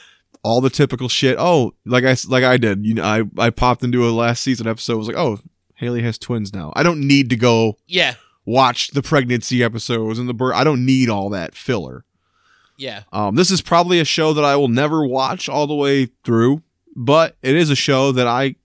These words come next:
Speaker 1: I can turn on, and like I was saying to you, it is so easily bingeable to, to the point where some shows we've had to do here, even, if I watch three or four, I kinda get bored.
Speaker 2: Mm-hmm.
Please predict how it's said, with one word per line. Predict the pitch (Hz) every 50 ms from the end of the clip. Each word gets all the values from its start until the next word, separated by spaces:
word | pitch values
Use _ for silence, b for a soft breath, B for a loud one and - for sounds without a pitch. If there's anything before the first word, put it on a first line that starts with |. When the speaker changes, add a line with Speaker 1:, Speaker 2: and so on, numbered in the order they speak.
| _ _ _ _ _ _ _ _ _ -
Speaker 1:
I | 120 147
can | - - 151 127
turn | - - 156 156 156 147
on, | 143 147 147 151 160
and | 104 131 123
like | 131 135 135
I | 127
was | 123 117
saying | - - 156 151 143
to | 123 120
you, | 123 135 147 147 139 127 117 113 - _ _ _ _ _ _ _ _ _ _ _ _
it | 156 180
is | 170 -
so | - - - 190 190 175 156 - _
easily | - 160 196 208 185 151 143 113 104 95 87 87 90 92 - 107
bingeable | 104 139 165 180 165 123 107 95 - 62 64 65 - - _ _
to, | - 156 151 - - _ _ _ _ _ _ _
to | _ - 170
the | 151 135
point | - - 170 170 131
where | 123 156 143 131 123
some | - - 202 233
shows | 226 - 185 175 170 156 131
we've | 139 143 135
had | - 147 135 131 120 113
to | 101
do | 104 120 151 160 143
here, | 123 - 180 190 151 101
even, | 92 92 85 87 85 87 95 b b b b b b
if | - 117 -
I | 151 156
watch | 170 165 151 139 - - -
three | 135 139 135
or | 123 110
four, | - - 143 143 120
I | 107 107
kinda | - 123 117 113
get | 104 101 101 87
bored. | 80 73 95 95 104 127 151 160 165 - _ _ _ _ _ _ _ _ _ _ _ _ _ _ _ _
Speaker 2:
Mm-hmm. | 147 170 175 165